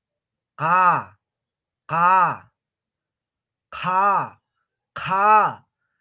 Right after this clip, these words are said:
ka. Ka, ka, ka. ¿Se dan cuenta? Huayqiypanay, hermanos y hermanas.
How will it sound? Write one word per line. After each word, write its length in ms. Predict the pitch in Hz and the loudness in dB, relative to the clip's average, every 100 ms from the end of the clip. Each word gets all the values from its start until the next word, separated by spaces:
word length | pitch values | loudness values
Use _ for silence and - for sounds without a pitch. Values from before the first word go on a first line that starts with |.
| _ _ _ | _ _ _
ka. 540 | - 208 220 202 123 _ _ _ _ _ _ _ - - 196 180 - _ _ _ _ _ _ _ _ _ _ _ _ _ _ _ _ _ _ _ _ _ _ _ _ _ _ _ | -4 2 4 4 0 _ _ _ _ _ _ _ -18 -6 -2 -2 -6 _ _ _ _ _ _ _ _ _ _ _ _ _ _ _ _ _ _ _ _ _ _ _ _ _ _ _
Ka, 500 | - 190 196 123 _ _ _ _ _ _ - | -4 0 0 -4 _ _ _ _ _ _ -8
ka, 1600 | 180 196 156 101 _ _ _ _ _ _ - 202 214 147 104 _ _ _ _ _ _ | -2 0 -2 -6 _ _ _ _ _ _ -4 0 0 0 -8 _ _ _ _ _ _
ka. 420 | - 202 165 104 _ _ _ _ _ _ _ | -2 0 0 -6 _ _ _ _ _ _ _
¿Se 80 | - | -20
dan 140 | 104 | -18
cuenta? 220 | 127 139 104 | -14 -14 -14
Huayqiypanay, 680 | 107 104 131 120 117 120 | -18 -18 -20 -16 -16 -14
hermanos 400 | 113 117 120 120 | -14 -14 -14 -16
y 20 | 110 | -14
hermanas. 540 | 143 190 95 _ | -12 -12 -12 _